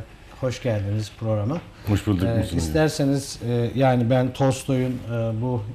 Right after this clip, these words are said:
Speaker 1: ifadesinden, e, yola çıkarak, e, bir, e,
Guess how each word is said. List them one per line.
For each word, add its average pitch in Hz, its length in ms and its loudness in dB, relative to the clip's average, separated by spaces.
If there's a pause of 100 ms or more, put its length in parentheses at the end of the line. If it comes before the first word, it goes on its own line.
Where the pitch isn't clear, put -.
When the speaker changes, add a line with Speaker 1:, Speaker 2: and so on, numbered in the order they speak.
Speaker 1:
ifadesinden, 117 840 -2 (680)
e, 107 280 0
yola 123 280 2
çıkarak, 110 420 0 (240)
e, 101 300 0 (140)
bir, 113 180 -2
e, 98 80 -6